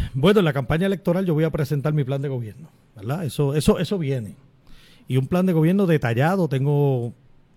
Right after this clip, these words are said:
excelentes profesionales que me están, eh, colaborando, ¿verdad? En eso.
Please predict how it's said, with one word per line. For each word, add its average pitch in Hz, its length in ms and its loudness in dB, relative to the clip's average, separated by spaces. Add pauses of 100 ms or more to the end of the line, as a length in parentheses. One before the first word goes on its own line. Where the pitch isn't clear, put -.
(360)
excelentes 143 760 -2
profesionales 123 720 -4
que 139 80 -6
me 117 60 -4
están, 123 380 -6 (460)
eh, 147 160 0
colaborando, 131 880 0
¿verdad? 135 360 -4
En 127 100 0
eso. 160 400 2